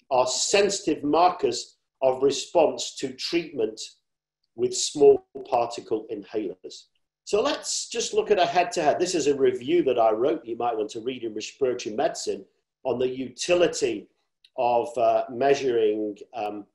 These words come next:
spirometry and airway oscillometry. So I think this table's useful. So the outputs, you already know what you get in airway oscillometry and spirometry. They both have an excellent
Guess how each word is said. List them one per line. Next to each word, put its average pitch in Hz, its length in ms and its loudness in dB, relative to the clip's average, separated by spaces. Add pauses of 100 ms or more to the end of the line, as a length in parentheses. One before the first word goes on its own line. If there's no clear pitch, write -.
(300)
spirometry 123 760 -2
and 107 100 -8
airway 110 300 -2
oscillometry. 113 720 -4
So 127 160 -4
I 120 60 -6
think 135 180 -4
this 113 180 -10
table's 117 460 -4
useful. - 540 -12 (880)
So 151 200 4
the 139 140 2
outputs, 170 540 4
you 127 120 2
already 107 220 0
know 127 240 0
what 120 260 -6
you 101 120 -8
get - 340 -2 (140)
in 101 240 -8 (200)
airway 113 300 -4
oscillometry 110 500 -4
and 98 120 -6
spirometry. 139 720 -2 (260)
They 135 140 6
both 180 360 6
have 139 140 -2
an 143 160 0
excellent 143 640 -4